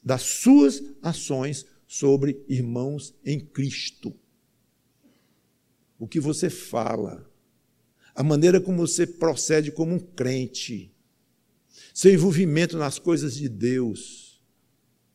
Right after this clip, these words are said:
seu casamento, seu comportamento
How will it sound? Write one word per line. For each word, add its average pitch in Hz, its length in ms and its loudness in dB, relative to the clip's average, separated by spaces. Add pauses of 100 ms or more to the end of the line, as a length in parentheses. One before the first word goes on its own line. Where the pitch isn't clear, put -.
(540)
seu 208 200 8
casamento, 147 840 -2 (2500)
seu 233 180 8
comportamento 190 880 4